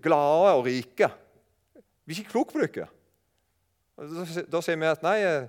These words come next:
skjønner hva du mener. Vi er, jeg kjenner på det samme.» Det er sånn en, det er helt sånn en, ja, kontrastfullt inni meg, ikke sant? Har du kjent på det? Er jeg rik eller er jeg fattig? Er jeg trist eller er jeg glad? Ja, begge deler.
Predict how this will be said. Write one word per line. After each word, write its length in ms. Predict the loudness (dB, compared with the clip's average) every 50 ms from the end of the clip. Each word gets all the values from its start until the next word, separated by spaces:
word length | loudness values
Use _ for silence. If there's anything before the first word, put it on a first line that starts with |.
| -10 -6
skjønner 240 | -4 -4 -4 -4 -4
hva 60 | -4
du 80 | -2
mener. 400 | -2 -2 -2 -2 -4 -6 -8 -14 -20 -20 -20 _ _ -8
Vi 160 | -2 2 2
er, 300 | 4 4 4 2 2 2 2
jeg 100 | 2 4
kjenner 200 | 2 2 2 0
på 80 | -2 -2
det 80 | 0 2
samme.» 260 | 2 2 2 0 -2 -2 -4 -10 _ _ _ _ _ _ _ _
Det 60 | -2 0
er 40 |
sånn 120 | 2 2 0
en, 80 | 0 -2
det 160 | -2 -2 -2
er 60 | 0 0
helt 120 | 0 -2
sånn 160 | -2 -4 -4 -8 -10 -12 -12
en, 60 | -12 -12 -14 -16 _ _ _ _ _ -20 _ _ _ -8 -6
ja, 80 | -6 -6 -6
kontrastfullt 800 | -6 -10 -10 -4 0 0 0 0 0 -4 -8 -6 -6 -6 -4 -4
inni 140 | -6 -4 -2
meg, 160 | -4 -4 -4 -6
ikke 140 | -10 -10 -8
sant? 300 | -8 -8 -10 -12 -20 _
Har 400 | _ _ _ _ _ _ -10 -4
du 20 |
kjent 220 | -2 -2 -2 -2 -4
på 80 | -6 -4
det? 80 | -4 -6 -12 _ _ _ _ _ _ _ _ _ _ _ _ _ _ _ _ _
Er 160 | -4 -2 0 0
jeg 120 | 0 0
rik 180 | -2 -2 -2 0
eller 140 | 0 0 0
er 20 |
jeg 60 | 0
fattig? 300 | -2 -8 -8 -6 -8 -8 -8 -8 _ _ _ _
Er 160 | -2 -2 -2
jeg 80 | -2 -2
trist 300 | -4 -6 -6 -6 -4 -2
eller 140 | 0 0 0
er 40 |
jeg 60 | 0 0
glad? 240 | -2 -4 -4 -6 -12 _ _ _ _ _ _ _ _ _ _ -6
Ja, 140 | -2 -2 0 0 0 0
begge 220 | 0 0 0 2 2
deler. 320 | 2 0 0 -2 -4 -6